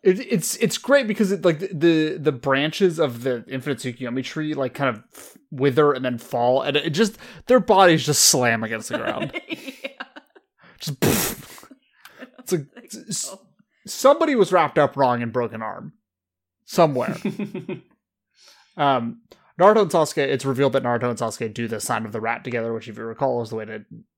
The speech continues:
Speaker 1: finish the Infinite Tsukiyomi, which they can only do because they all, each only have one arm.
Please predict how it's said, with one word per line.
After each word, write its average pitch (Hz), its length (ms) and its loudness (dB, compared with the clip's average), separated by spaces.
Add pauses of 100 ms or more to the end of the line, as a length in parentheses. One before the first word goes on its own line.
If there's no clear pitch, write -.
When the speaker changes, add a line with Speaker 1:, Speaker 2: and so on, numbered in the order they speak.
(100)
Speaker 1:
finish 123 360 -8
the 127 220 -4
Infinite 131 320 -10
Tsukiyomi, 120 600 -4 (240)
which - 180 -8
they 127 100 0
can 131 140 -8
only 127 220 -4
do 131 180 -4
because 113 240 -8
they 120 80 -8
all, 117 220 -8
each 131 200 -12
only 117 200 -10
have 113 180 -4
one 113 160 -8
arm. 131 300 -4